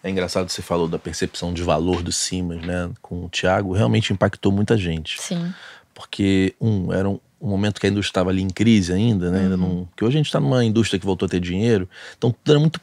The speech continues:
Speaker 1: pobre visualmente, né?
Speaker 2: Sim,
Speaker 1: E o Thiago
Speaker 2: verdade.
Speaker 1: aparecia com clipes que eram simples, mas eram realizados de uma maneira muito artística.
Speaker 2: Uhum.
Speaker 1: Ah, fotografia brilhante. E eu sempre olhava e falava assim, "Cara,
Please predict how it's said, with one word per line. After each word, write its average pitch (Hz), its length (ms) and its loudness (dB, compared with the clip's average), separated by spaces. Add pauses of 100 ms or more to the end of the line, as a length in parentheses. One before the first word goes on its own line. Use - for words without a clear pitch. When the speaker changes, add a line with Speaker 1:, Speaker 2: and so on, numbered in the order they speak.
Speaker 1:
pobre 101 340 6
visualmente, 85 680 0
né? 90 80 -2 (140)
Speaker 2:
Sim, 165 320 -4 (140)
Speaker 1:
E 120 160 2
o 151 40 0
Thiago 160 280 2
Speaker 2:
verdade. 175 100 2
Speaker 1:
aparecia 120 500 2
com 110 160 -4
clipes 98 240 -2
que - 100 2
eram 104 180 4
simples, 110 520 2
mas 101 220 2
eram 117 140 4
realizados 120 440 4
de 127 60 0
uma 131 60 4
maneira 131 240 2
muito 131 320 4
artística. - 580 -6
Speaker 2:
Uhum. 190 400 -2 (120)
Speaker 1:
Ah, 269 180 0
fotografia 170 640 4
brilhante. 143 640 6
E 226 80 6
eu 147 80 8
sempre - 260 0
olhava 165 100 2
e 160 40 -4
falava 151 180 -6
assim, - 80 -16
"Cara, 156 320 -2